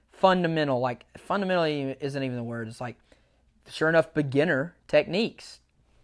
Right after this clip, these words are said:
And really, to be honest with you, a big part of, uh, beginner class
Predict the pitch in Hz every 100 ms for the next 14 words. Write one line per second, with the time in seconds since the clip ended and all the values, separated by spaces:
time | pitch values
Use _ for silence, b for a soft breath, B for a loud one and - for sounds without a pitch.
0 | _ _ - 156 175 262 220 175 170 180
1 | 190 202 208 190 139 165 165 165 156 139
2 | - 143 131 123 131 143 139 143 139 139